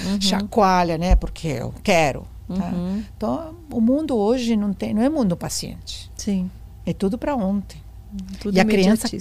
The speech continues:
Speaker 2: cresce desse jeito. Cresce desse jeito.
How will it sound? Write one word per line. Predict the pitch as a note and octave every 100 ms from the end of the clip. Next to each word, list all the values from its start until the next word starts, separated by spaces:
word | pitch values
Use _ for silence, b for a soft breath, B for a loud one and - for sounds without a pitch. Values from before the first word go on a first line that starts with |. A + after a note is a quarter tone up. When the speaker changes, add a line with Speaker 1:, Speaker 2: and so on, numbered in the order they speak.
| G3+
Speaker 2:
cresce | F#3 F3+ - - D#3 D3 -
desse | - E3 E3
jeito. | C#3 C#3 - - - - - - - -
Cresce | D#3+ C3+ - B2+
desse | - - -
jeito. | - - -